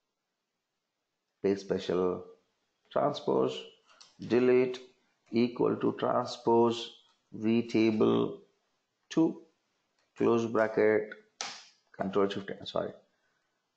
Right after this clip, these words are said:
equal to transpose,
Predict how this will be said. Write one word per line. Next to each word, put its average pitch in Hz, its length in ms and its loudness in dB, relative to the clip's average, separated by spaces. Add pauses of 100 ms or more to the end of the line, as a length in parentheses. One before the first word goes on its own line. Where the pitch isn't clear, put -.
(1120)
equal 120 560 2
to 143 220 -2
transpose, 107 1300 -2